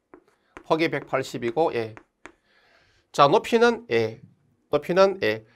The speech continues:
사백오십에서 이때 위쪽 이십 빼고 아래쪽 이십 빼는 사십 빼면 되겠죠. 따라서 사백오십에서 사십 빼니까, 예, 사백십 됩니다. 곱하기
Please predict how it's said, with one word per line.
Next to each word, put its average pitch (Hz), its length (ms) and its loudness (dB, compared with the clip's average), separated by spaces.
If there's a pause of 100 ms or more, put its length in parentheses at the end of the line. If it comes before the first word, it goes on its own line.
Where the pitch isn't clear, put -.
(280)
사백오십에서 175 960 2
이때 127 500 0 (320)
위쪽 165 500 2
이십 123 320 -8
빼고 190 400 0
아래쪽 156 340 0
이십 139 120 -12
빼는 135 240 -6
사십 170 320 -8
빼면 214 240 0
되겠죠. 110 480 -6
따라서 160 580 0 (240)
사백오십에서 175 1080 0
사십 - 340 -10
빼니까, 151 600 -4
예, 117 200 -4
사백십 - 760 -8
됩니다. 107 460 -12
곱하기 170 600 -4